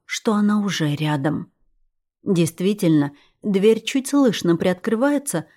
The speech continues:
Раздаются тихие, уверенные шаги, а до меня доносится дразнящий запах Эйви. Правитель смотрит не на неё, на меня.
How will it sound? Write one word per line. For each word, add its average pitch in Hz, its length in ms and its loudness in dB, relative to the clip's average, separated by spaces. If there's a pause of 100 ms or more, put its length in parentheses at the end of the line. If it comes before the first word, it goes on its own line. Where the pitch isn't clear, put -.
(200)
Раздаются 170 720 -2
тихие, 190 440 -4
уверенные 165 600 2
шаги, 196 560 -2 (220)
а 170 120 4
до 151 140 2
меня 156 320 2
доносится 160 720 -2 (200)
дразнящий 175 800 -2
запах 147 540 -6
Эйви. 151 520 -6 (720)
Правитель 190 420 2
смотрит 190 540 0
не 214 160 2
на 214 80 4
неё, 233 540 2 (260)
на 175 200 2
меня. 170 560 0